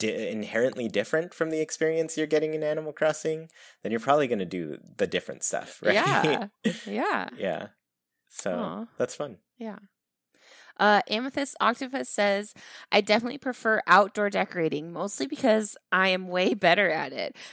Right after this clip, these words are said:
Speaker 2: I'm great at planning my islands, and I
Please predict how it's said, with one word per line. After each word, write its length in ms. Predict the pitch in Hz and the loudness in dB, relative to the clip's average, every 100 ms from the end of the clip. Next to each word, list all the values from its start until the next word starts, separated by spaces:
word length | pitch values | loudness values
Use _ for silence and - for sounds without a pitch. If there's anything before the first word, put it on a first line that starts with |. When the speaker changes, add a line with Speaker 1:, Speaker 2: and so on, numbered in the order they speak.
| - | 0
Speaker 2:
I'm 180 | 196 214 | 2 2
great 320 | 190 190 247 | 0 2 4
at 140 | 240 | 2
planning 380 | - 226 202 202 | -2 -4 -4 -4
my 160 | 180 156 | -4 0
islands, 560 | 214 240 240 233 226 214 | 2 2 0 -4 -6 -6
and 160 | - 196 | -4 0
I 280 | 185 180 | 2 0